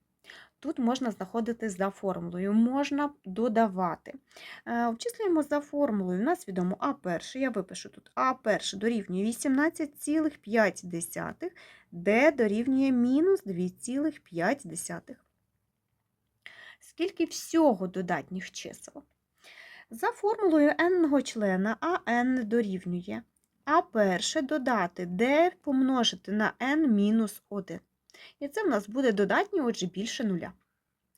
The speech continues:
Нам беремо ось цю частиночку, нам відомо А перше, отже, вісімнадцять цілих п'ять десятих плюс Д.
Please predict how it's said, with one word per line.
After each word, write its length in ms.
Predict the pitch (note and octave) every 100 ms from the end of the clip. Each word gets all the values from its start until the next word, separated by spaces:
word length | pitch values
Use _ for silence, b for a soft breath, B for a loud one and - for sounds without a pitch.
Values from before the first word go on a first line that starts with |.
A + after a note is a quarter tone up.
| B B B B -
Нам 240 | A#3 G#4 C#5 - _ _
беремо 320 | C4 G#4+ B4+ C4+
ось 100 | C4
цю 120 | C#4
частиночку, 720 | - A#3 - G3 F#3+ G#3+ -
нам 180 | G#4 A#4
відомо 280 | A3 G3 A#3
А 100 | F4+
перше, 440 | G#3 - - F4+ -
отже, 280 | G#3 - A3
вісімнадцять 680 | C#4+ D4 D#4 F#4+ G#4 D4
цілих 300 | - D#4+ D4
п'ять 260 | - C4+ A#3+
десятих 560 | G#3 G3+ F3 - - -
плюс 300 | C4 F4+ C#4
Д. 280 | F#3+ F#3